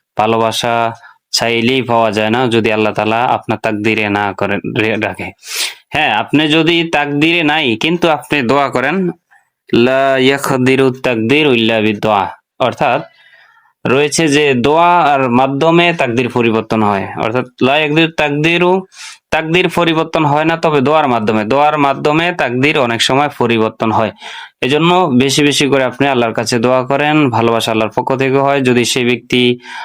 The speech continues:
আপনার তাকদিরে থেকেই থাকে, অবশ্যই আল্লাহ তাআলা আপনাকে এই অতি শীঘ্রই দান করবেন ইনশাআল্লাহ। সম্মানিত দিনী ভাই বোনেরা, ভিডিওটি ভালো লাগলে অবশ্যই আমাদের চ্যানেলটি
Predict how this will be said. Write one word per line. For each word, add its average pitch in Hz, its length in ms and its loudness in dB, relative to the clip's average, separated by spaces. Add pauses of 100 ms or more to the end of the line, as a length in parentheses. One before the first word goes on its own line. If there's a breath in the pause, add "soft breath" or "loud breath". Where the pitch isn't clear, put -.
(140 loud breath)
আপনার 123 800 0
তাকদিরে 131 440 -2
থেকেই 127 340 -2
থাকে, 143 340 -2 (360)
অবশ্যই 143 440 0
আল্লাহ 117 200 0
তাআলা 113 240 -2
আপনাকে 113 360 -2 (140)
এই 113 140 0
অতি 117 260 0
শীঘ্রই 123 460 0 (520 loud breath)
দান 107 320 0
করবেন 110 400 -2
ইনশাআল্লাহ। 95 580 -2
সম্মানিত 117 360 0
দিনী 107 280 0
ভাই 101 200 0
বোনেরা, 110 300 0 (540 loud breath)
ভিডিওটি 113 300 0
ভালো 113 200 0
লাগলে 120 320 0 (520 loud breath)
অবশ্যই 143 340 0
আমাদের 107 280 0
চ্যানেলটি 110 460 -2